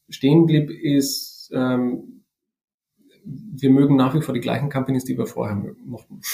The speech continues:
<laughs> Also, <laughs> da, da, äh, da, äh, hat sich das jetzt nicht so sehr verändert.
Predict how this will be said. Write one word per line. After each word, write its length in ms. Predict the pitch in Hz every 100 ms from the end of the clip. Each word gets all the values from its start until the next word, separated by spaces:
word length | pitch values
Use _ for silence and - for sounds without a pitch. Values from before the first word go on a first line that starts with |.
| 147
<laughs> 260 | - 92 -
Also, 220 | 151 151 156 170 -
<laughs> 1900 | 160 156 160 - - 110 - 160 - - - - - - - - - - -
da, 240 | - - - - -
da, 480 | - 151 151 156 -
äh, 400 | 151 147 143 139 - - _
da, 340 | 135 139 143
äh, 640 | 143 - 139 135 131 127 127
hat 140 | 135 135
sich 160 | 143
das 180 | 156 160
jetzt 160 | 165 165
nicht 180 | 160
so 80 | 143
sehr 240 | 131 135 131
verändert. 540 | 123 139 185 190